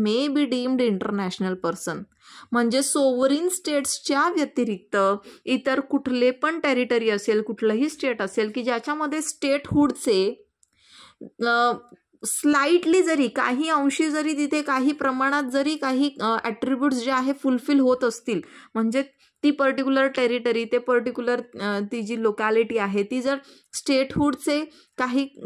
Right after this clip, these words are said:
कॅरेक्टरिस्टिक्स पजेस करत असेल, तर तिला आपण इंटरनॅशनल पर्सन म्हणून कन्सिडर करू. So it really does not matter की तो स्टेट जो आहे कम्प्लिटली सोव्हरीन आहे की नाही,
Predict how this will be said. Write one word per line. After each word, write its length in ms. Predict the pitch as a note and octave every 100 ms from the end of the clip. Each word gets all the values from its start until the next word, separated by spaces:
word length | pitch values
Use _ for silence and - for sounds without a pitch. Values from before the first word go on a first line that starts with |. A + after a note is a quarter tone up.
| A3
कॅरेक्टरिस्टिक्स 760 | B3 A#3+ - C4+ C4+ - C4+
पजेस 460 | - C4 G#3+ B3+ C#4
करत 320 | - A#3 A3
असेल, 380 | G#3 F#3+ A3 C#4 - - - -
तर 60 |
तिला 380 | C4+ C#4+ B3+ C4+
आपण 600 | D#4 - A3+ - A3 B3+ D4 _ -
इंटरनॅशनल 960 | C4+ B3+ B3+ D#4+ D#4 D#4 - C#4+ D4+
पर्सन 460 | D4 B3 A3+ B3 B3+
म्हणून 400 | C4 A#3+ A3+ A4+ - _ _ -
कन्सिडर 540 | A3+ - A#3 G3 F#3+
करू. 280 | F#3 E3 C#3+ - _ _ _ - - -
So 80 | D4
it 240 | B3+ D4
really 440 | C#4 C4+ C#4+ D#4+ E4
does 220 | D4+ C#4
not 380 | C#4 B3+ C4+ B3+
matter 440 | A#3+ G3 F#3+ A#3 D4 - _ -
की 100 | C4 C4+
तो 100 | C4+
स्टेट 480 | - - C4+ D4+
जो 140 | C#4 A#3+
आहे 340 | G#3 G#3 A#3
कम्प्लिटली 680 | A3+ A3+ G#3+ A3 A3+ A3+ A#3+
सोव्हरीन 580 | - A#3 G3+ G3 G#3 A3
आहे 320 | - F#3+ F#3+ G3+
की 200 | G3+ G#3
नाही, 320 | B3+ B3+